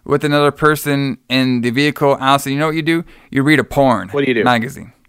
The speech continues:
Speaker 2: You do.
Speaker 1: You read a
Speaker 2: Nothing
Speaker 1: porn
Speaker 2: else to
Speaker 1: magazine.
Speaker 2: do.
Speaker 1: Yeah. I mean, I would read one, but I'm just looking for the articles.
Speaker 2: Exactly. I, yeah, I
Speaker 1: Mm-hmm.
Speaker 2: only read the articles
Speaker 1: Yeah.
Speaker 2: and those myself.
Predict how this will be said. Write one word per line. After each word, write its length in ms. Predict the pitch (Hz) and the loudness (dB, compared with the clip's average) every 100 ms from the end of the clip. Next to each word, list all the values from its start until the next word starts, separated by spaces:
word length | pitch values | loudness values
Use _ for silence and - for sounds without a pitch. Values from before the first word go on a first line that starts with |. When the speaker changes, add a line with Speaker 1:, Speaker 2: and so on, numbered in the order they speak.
| _ _ | _ _
Speaker 2:
You 100 | 110 | -10
do. 200 | 92 78 _ _ _ _ _ _ _ _ _ _ _ _ _ _ _ _ _ | -8 -10 _ _ _ _ _ _ _ _ _ _ _ _ _ _ _ _ _
Speaker 1:
You 80 | 120 | -4
read 140 | 135 | -2
a 40 | 127 | 0
Speaker 2:
Nothing 140 | 113 | 0
Speaker 1:
porn 160 | 165 110 | 0 0
Speaker 2:
else 140 | 101 | -2
to 40 | 104 | -6
Speaker 1:
magazine. 220 | 95 - | -10 -12
Speaker 2:
do. 100 | - - | -14 -12
Speaker 1:
Yeah. 220 | 139 - - _ _ _ _ _ | -10 -10 -14 _ _ _ _ _
I 140 | 160 180 | 2 4
mean, 160 | 180 | 6
I 160 | 147 175 | 6 6
would 140 | 220 | 6
read 200 | 151 139 | 4 0
one, 220 | 120 123 123 | 2 0 4
but 100 | 143 | 4
I'm 180 | 175 | 2
just 180 | 151 - | -2 -4
looking 240 | 143 143 123 | -4 -2 -4
for 140 | 113 | -6
the 80 | 95 | -6
articles. 580 | 107 104 - - - _ _ _ _ _ _ _ _ _ _ | -8 -8 -12 -20 -20 _ _ _ _ _ _ _ _ _ _
Speaker 2:
Exactly. 580 | 113 104 98 87 92 90 | -10 -6 -4 -6 -10 -8
I, 140 | 101 123 | -6 -2
yeah, 160 | 123 | 0
I 20 | 117 | 2
Speaker 1:
Mm-hmm. 80 | |
Speaker 2:
only 140 | 143 110 | 0 0
read 160 | 95 85 | -2 -6
the 80 | |
articles 360 | 85 85 80 80 | -6 -6 -8 -6
Speaker 1:
Yeah. 80 | 151 | -6
Speaker 2:
and 80 | 78 | -6
those 120 | 73 | -12
myself. 440 | 71 - 82 82 | -16 -12 -12 -14